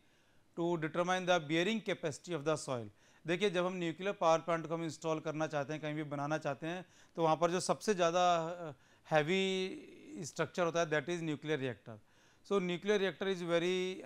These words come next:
heavy structure। So जियोलॉजिकल कंडीशंस को आपको स्टडी करना ज़रूरी है, क्योंकि वहाँ की जो सॉइल है, that soil must bear the, अ, load of the nuclear reactor, ठीक है। तो इसके लिए हम क्या करते हैं?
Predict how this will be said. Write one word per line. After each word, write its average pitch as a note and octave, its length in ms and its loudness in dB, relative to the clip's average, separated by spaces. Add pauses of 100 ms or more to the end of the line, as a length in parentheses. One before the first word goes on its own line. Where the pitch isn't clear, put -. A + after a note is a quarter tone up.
(120)
heavy D3+ 320 0
structure। F#3 360 -6 (340)
So F3 380 -4
जियोलॉजिकल E3 560 0
कंडीशंस D#3+ 500 -4
को E3+ 100 0
आपको D#3+ 220 -2
स्टडी D#3+ 260 -4
करना E3 240 -4
ज़रूरी D3+ 320 -2
है, E3+ 60 -4
क्योंकि E3 220 -6
वहाँ D3+ 180 -2
की E3 100 -6
जो E3 120 -6
सॉइल D#3 360 2
है, E3+ 180 0 (320)
that D#3+ 200 6
soil E3+ 260 2
must E3 260 0
bear D#3+ 400 2
the, D#3+ 300 6 (340)
अ, D#3 220 8
load F3 400 12
of E3+ 180 10
the E3 180 6
nuclear D#3+ 380 -2
reactor, F3 440 0 (1600)
ठीक D#3+ 140 -2
है। F3 180 0 (260)
तो F#3+ 80 4
इसके F#3+ 220 2
लिए F#3+ 80 6
हम F#3+ 60 0
क्या F3+ 160 6
करते E3 260 0
हैं? G#3 160 0